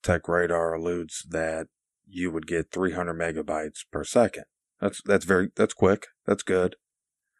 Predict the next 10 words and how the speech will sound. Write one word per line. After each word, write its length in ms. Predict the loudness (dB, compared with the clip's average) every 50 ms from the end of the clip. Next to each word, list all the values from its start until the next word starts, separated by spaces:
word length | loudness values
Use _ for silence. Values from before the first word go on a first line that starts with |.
| _ _ _ 0
But 120 | 2 4
usually 300 | 4 4 4 4 2 2
you 80 | 2 2
get, 140 | 0 2
like, 160 | 2 2 0 0
a 60 | 0
hundred 260 | 2 2 2 2 2
megabytes. 680 | 2 0 -2 -2 -4 -4 -4 -6 -6 -8 -14 -18 -20 -20 _ _ _ _
That's 320 | -4 -2 -2 -2 -4 -6
the, 200 | -6 -4 -4 -4